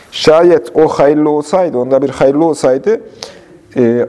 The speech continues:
onu alma, ona ulaşma konusunda bizi onlar geçemezlerdi. Lev kâne hayran, yani bu dinde bir hayır olsaydı, mâ sebekûnâ, bizi geride bırakamazlardı onlar, ileyhi,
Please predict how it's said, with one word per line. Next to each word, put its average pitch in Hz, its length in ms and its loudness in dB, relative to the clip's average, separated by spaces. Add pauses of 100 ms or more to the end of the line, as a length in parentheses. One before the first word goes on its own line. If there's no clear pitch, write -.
onu 151 340 0
alma, 147 500 0
ona 143 260 -2
ulaşma 143 480 -2
konusunda 127 420 -2
bizi 139 200 0
onlar 139 640 0
geçemezlerdi. 104 960 0 (1400)
Lev 113 180 4
kâne 151 280 0
hayran, 127 520 -2 (160)
yani 110 240 -2
bu 120 140 0
dinde 117 260 2
bir 113 100 -2
hayır 117 280 2
olsaydı, 120 580 -2 (280)
mâ 151 260 2
sebekûnâ, 180 1000 -2
bizi 143 260 2
geride 139 340 2
bırakamazlardı 107 960 -2 (840)
onlar, 113 400 -2 (500)
ileyhi, 123 540 2